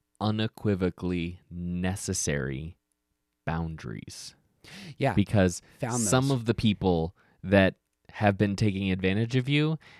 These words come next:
Speaker 1: need to be told to hit the bricks.
Speaker 2: Mm-hmm. It's an excellent word. That's what you should grab hold of in
Speaker 1: Yep.
Speaker 2: eight space.
Speaker 1: Yep. They're, they're, yeah. Sometimes the, the people that, the relationships that you're stressing about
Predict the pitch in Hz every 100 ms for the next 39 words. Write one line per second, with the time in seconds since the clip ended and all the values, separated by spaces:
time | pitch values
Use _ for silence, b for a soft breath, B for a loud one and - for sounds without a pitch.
0 | B 95 107 104 92 95 98 90 87 87
1 | 82 78 80 - - - 107 104 117 131
2 | 165 - _ _ _ _ _ _ _ 135
3 | 123 - 117 - 104 82 - - 92 _
4 | _ _ _ _ 151 160 - 127 127 117
5 | - 147 117 98 113 104 95 92 - 123
6 | 113 85 90 87 101 80 107 - - -
7 | - - _ _ _ 82 - _ _ _
8 | _ _ - 101 104 - - 90 - 98
9 | 92 - - _ _ _ _ - 160 139
10 | 151 135 120 - b b b 117 - 117
11 | 104 139 139 127 110 101 92 104 101 107
12 | 113 107 104 98 92 64 85 87 - 90
13 | 107 101 107 127 143